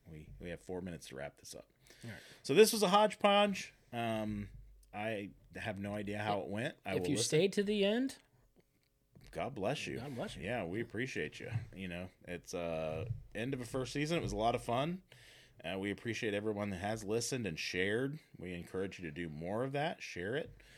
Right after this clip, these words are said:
Speaker 1: Um, again, leave Buzzsprout, please. I mean, don't not listen if you still like Buzzsprout and you wanna download the episode. It's still fine.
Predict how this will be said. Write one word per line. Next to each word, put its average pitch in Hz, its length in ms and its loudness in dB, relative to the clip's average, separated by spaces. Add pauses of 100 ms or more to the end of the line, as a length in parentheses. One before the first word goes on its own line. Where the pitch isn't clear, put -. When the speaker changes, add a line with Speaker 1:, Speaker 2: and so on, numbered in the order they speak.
(380)
Speaker 1:
Um, 82 580 -4 (440)
again, 95 440 -6 (120)
leave 101 360 -8
Buzzsprout, 104 600 -4
please. 113 320 -8
I 123 40 -2
mean, 165 220 4
don't 170 280 2
not 104 340 0
listen 85 380 -4
if 87 160 -6
you 82 140 -6
still 98 340 -4
like 80 340 -4
Buzzsprout 78 480 -6
and 62 80 -12
you 78 80 -10
wanna 80 200 -8
download 76 480 -8
the 76 80 -10
episode. - 340 -10
It's - 120 -14
still - 200 -10
fine. 73 300 -10